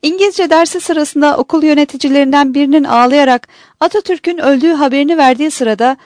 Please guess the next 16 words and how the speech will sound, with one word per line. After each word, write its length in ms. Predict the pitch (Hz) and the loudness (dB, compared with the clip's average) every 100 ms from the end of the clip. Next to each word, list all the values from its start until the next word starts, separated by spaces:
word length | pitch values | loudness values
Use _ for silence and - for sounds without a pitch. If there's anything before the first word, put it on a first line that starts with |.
| _ | _
saatler 540 | - 302 311 311 302 | -4 0 0 0 -2
herhalde 520 | 277 330 349 233 214 254 | 0 2 2 2 -2 -6
onu 240 | 226 208 | -6 -8
gösteriyordu. 760 | 180 185 - 180 170 160 - - _ _ _ _ _ _ - | -10 -10 -12 -10 -8 -10 -14 -20 _ _ _ _ _ _ -4
Donup 300 | 285 269 262 | -2 0 -4
kaldı. 420 | 240 202 180 175 _ _ _ - - - | -4 -4 -4 -10 _ _ _ -20 -20 -2
Atatürk'ün 540 | 311 392 370 359 339 320 | 0 0 0 0 0 0
öldüğüne 420 | 262 233 277 294 | 0 0 -2 -2
inanamıyordu. 760 | 247 240 240 202 180 165 170 - _ _ _ _ | -2 -2 -2 -6 -8 -10 -16 -20 _ _ _ _
Kafasında 580 | - 359 370 - 339 320 | -4 -2 -2 -2 -2 0
öyle 200 | 302 349 | 2 0
bir 100 | 294 | 0
yeri 260 | 233 233 240 | -2 -2 0
vardı 280 | 233 233 302 | 0 0 -2
ki 120 | 226 | -4
Atatürk'ün, 600 | - 208 196 - 240 | -4 -8 -10 -8 -8